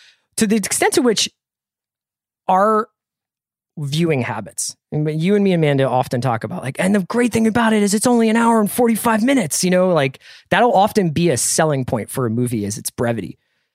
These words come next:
But how much of that do you think is, like, just been drilled into us? Because for most of our lives, we know that you go to a movie theater and the movie theater would like you to be out in about two hours.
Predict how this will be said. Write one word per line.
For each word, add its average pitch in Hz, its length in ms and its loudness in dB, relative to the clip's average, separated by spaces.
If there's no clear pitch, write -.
But 180 260 0
how 247 120 4
much 415 160 2
of 349 60 2
that 262 140 2
do 214 80 -2
you 190 80 2
think 180 180 0
is, 160 160 0
like, 131 160 0
just - 220 -2
been 139 260 -2
drilled 165 440 2
into 135 280 0
us? - 340 -4
Because 151 240 0
for 160 140 -4
most 160 300 0
of 156 100 0
our 151 180 4
lives, 123 640 0
we 170 280 0
know 143 420 2
that 123 240 0
you 131 80 -2
go 135 140 0
to 131 140 0
a 123 40 0
movie 175 240 2
theater 160 480 2
and 139 120 0
the 131 60 0
movie 165 240 2
theater 151 300 2
would 127 140 -4
like 131 200 -2
you 131 60 -2
to 127 100 -2
be 123 140 -2
out 110 200 -4
in 113 60 -4
about 101 240 -6
two 117 160 -6
hours. - 380 -8